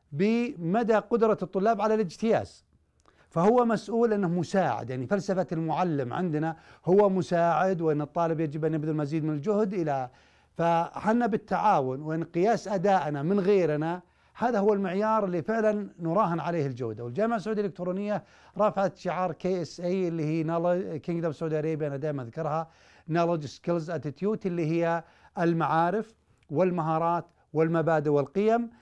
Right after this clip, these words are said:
لأنها جامعة ترغب غرس هذه المهارات والقيم والمبادئ والمعارف لدى الطلاب والطالبات.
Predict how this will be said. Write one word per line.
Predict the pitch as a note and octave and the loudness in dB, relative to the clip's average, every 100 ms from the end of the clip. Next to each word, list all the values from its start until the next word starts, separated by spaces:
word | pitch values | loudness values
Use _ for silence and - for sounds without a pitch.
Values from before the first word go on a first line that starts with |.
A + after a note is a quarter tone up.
| _ _ | _ _
لأنها | E3+ G3+ F#3 D#3+ E3 D3+ | -4 -2 -2 -2 -2 -4
جامعة | B2+ F#3 G#3 G#3 G3+ F3+ | -2 0 0 -2 -4 -4
ترغب | - G3 E3 D3 A#2 | 0 0 0 -2 -4
غرس | B2 G#3 - E3+ | -4 -4 -4 -6
هذه | F3 D#3+ D3+ D#3+ D#3+ _ _ _ - | -4 -4 -4 -4 -6 _ _ _ -2
المهارات | F3+ D#3+ D3+ D#3 D3+ D3+ D3+ - | 0 0 0 0 0 2 0 0
والقيم | C#3+ C3+ D#3 D3+ D3+ D3 | -4 -4 -2 0 0 0
والمبادئ | D3 C#3+ C#3+ D#3+ D#3 C#3+ | -2 -2 -2 0 0 0
والمعارف | D3 C3+ C#3 D3+ C#3 D3+ | 0 0 -4 -4 -4 -2
لدى | D3 C#3+ | -2 -2
الطلاب | D3+ C#3+ C#3 D3 C#3 | -2 -2 -2 0 0
والطالبات. | C#3 - D3+ D3+ D3+ A#3+ | -4 -2 0 0 2 0